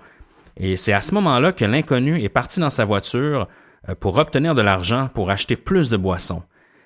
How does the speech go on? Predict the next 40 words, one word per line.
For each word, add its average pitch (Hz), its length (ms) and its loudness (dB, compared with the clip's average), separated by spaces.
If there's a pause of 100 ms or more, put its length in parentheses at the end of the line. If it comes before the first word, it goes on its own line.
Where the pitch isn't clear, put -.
(100)
Il 101 100 -2
nous 101 160 0
a 120 120 4
offert 185 300 2
de 120 60 4
nous 107 200 2
acheter 123 240 0
un 113 140 0
verre 139 180 2
de 117 60 2
tequila 139 540 -2 (360)
et 95 140 0
avait 101 160 2
déjà 151 260 4
payé 143 240 2
une 113 140 2
bière 120 280 0
à 101 80 2
Will. 92 340 0 (340)
En 98 120 -4
sortant, 175 520 -2 (220)
il 98 140 -4
pointa 156 400 0
la 135 120 2
plaque 151 240 0
d'immatriculation. 110 880 -2 (240)
Sa - 180 -4
voiture 113 340 0
était 117 160 0
la 98 100 0
coccinelle 110 460 -2
blanche 110 340 0
dehors 104 420 0
avec 95 180 -4
la 95 80 -4
plaque 135 320 -4
d'immutri-, 104 480 -4
d'immatriculation 110 1040 -2
indiquant 117 540 0 (160)
puissant, 120 500 -4